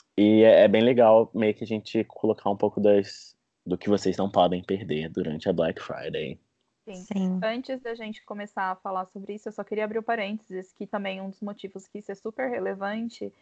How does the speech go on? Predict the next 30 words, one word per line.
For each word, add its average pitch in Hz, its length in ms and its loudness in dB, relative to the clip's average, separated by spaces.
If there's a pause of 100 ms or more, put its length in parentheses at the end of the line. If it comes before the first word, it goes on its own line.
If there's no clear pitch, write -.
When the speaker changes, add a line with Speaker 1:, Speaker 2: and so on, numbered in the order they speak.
(420)
Speaker 2:
é, 202 720 2 (500)
é 214 140 2
tão 277 300 2
grande, 262 300 4
é 240 60 2
tão 247 240 -2
grande 247 380 0
que 233 140 -2
hoje 220 160 0
em 214 140 -2
dia, 220 580 2
você, 208 520 -4
se 220 120 -4
pesquisar 214 440 0
direito, 208 400 0
você 202 240 -2
acha 202 200 2
até 220 160 2
bate 214 440 2
e - 20 -10
volta 226 340 2
do 214 120 -2
Brasil 214 380 0
pra 214 180 -2
Black 196 240 -4
Friday. - 400 -10 (920)
Speaker 3:
Eita, 185 260 -4
Speaker 2:
Tá? 214 120 -2
Speaker 3:
Giovana. 208 320 0
Speaker 1:
Exato. - 520 0